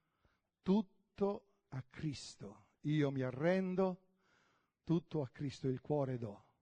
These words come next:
Quante volte lo abbiamo cantato? Centinaia? Ma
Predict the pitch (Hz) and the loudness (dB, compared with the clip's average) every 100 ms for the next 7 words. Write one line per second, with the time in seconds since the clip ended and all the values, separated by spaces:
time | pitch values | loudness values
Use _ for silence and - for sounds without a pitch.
0 | _ _ _ 170 180 175 143 127 127 117 | _ _ _ -4 0 2 2 2 -4 -6
1 | 120 113 107 107 104 98 - _ _ _ | -6 -8 -10 -14 -18 -20 -20 _ _ _
2 | _ _ _ _ _ _ _ _ _ _ | _ _ _ _ _ _ _ _ _ _
3 | _ 135 123 143 165 170 160 160 - _ | _ -10 -8 -2 0 2 0 -4 -12 _
4 | _ _ _ _ _ _ _ _ _ _ | _ _ _ _ _ _ _ _ _ _
5 | _ _ _ _ _ - 156 180 | _ _ _ _ _ -4 0 0